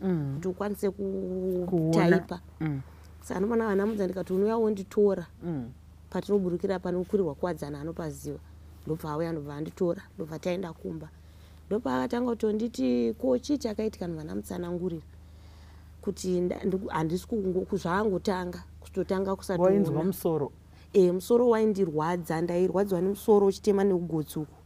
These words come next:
Speaker 2: neku-, neku-, neku-, neku-, ne-, netsinga idzi
Speaker 1: Mhm.
Speaker 2: dzese idzi
Speaker 1: Mhm.
Speaker 2: dzairwadza.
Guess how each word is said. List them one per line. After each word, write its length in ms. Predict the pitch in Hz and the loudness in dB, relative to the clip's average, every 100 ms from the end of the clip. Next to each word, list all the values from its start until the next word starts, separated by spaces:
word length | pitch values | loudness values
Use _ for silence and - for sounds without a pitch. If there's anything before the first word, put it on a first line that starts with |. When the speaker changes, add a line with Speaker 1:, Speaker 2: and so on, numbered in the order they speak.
| - - 175 | -20 -6 -2
Speaker 2:
neku-, 800 | 170 - 202 196 196 196 190 180 | -2 0 2 4 4 2 2 0
neku-, 440 | 175 - 190 185 | -2 -2 0 0
neku-, 320 | 170 170 185 175 | 0 -2 -2 -2
neku-, 220 | 175 175 | -2 0
ne-, 160 | 175 165 | -2 0
netsinga 520 | 190 185 - 214 175 | 0 0 2 2 2
idzi 300 | 151 - - - - - | 0 -4 -16 -20 -16 -4
Speaker 1:
Mhm. 120 | 170 | 0
Speaker 2:
dzese 360 | 151 156 - 170 | 2 2 4 2
idzi 280 | 156 - - | 2 -8 -6
Speaker 1:
Mhm. 80 | 165 | 0
Speaker 2:
dzairwadza. 720 | 156 170 151 151 156 156 | 2 2 2 0 0 -4